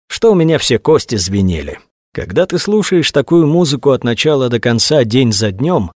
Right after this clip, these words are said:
она отпечатывается в подсознании. Эти ноты звенят в твоих ушах и мозге, и поэтому всю оставшуюся жизнь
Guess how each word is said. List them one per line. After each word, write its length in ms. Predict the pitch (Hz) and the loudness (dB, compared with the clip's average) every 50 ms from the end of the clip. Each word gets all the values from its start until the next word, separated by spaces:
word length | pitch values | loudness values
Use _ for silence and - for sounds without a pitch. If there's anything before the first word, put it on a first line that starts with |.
| _ _ _ _ | _ _ _ _
она 240 | 160 190 202 190 | -2 0 2 2
отпечатывается 840 | 165 - - - 147 131 - 147 139 127 - 113 113 110 - - 104 | 0 0 -2 -6 -4 -2 0 0 0 0 0 -2 -2 -2 -2 -4 -6
в 80 | - | -6
подсознании. 840 | - - 104 - - 104 95 87 85 95 87 78 73 76 76 73 - _ _ _ _ _ _ _ _ _ | -6 -6 -4 -2 -2 -2 -2 -2 -2 -2 -2 -4 -6 -8 -14 -16 -20 _ _ _ _ _ _ _ _ _
Эти 260 | _ - 120 113 - 127 | _ -2 -2 0 0 2
ноты 420 | 123 131 143 156 147 - - 127 | 2 4 2 2 2 2 0 0
звенят 680 | 113 98 101 107 110 127 139 139 139 143 147 143 127 | 0 0 0 0 0 2 2 2 0 0 0 -2 -4
в 100 | - - | -6 -8
твоих 360 | - 127 131 127 127 117 - | -4 -2 0 0 0 0 -2
ушах 400 | - 131 - - 139 127 104 - | -4 -2 -2 0 0 -2 0 0
и 20 | 131 | 0
мозге, 580 | 131 139 139 127 101 87 82 76 73 69 - - _ _ _ _ _ | 0 2 2 0 0 -2 -4 -6 -10 -12 -16 -20 _ _ _ _ _
и 60 | - - | -10 -6
поэтому 460 | - 120 147 160 151 156 156 156 151 | -2 0 0 0 0 0 -2 -2 -2
всю 220 | - - - 175 165 | -2 -2 0 2 2
оставшуюся 680 | 147 - - 156 151 131 - - 131 117 - - 131 | 2 2 0 0 -2 0 0 -2 0 0 0 0 0
жизнь 440 | 127 117 160 196 180 139 120 107 98 | 0 2 2 0 2 0 -2 -2 -4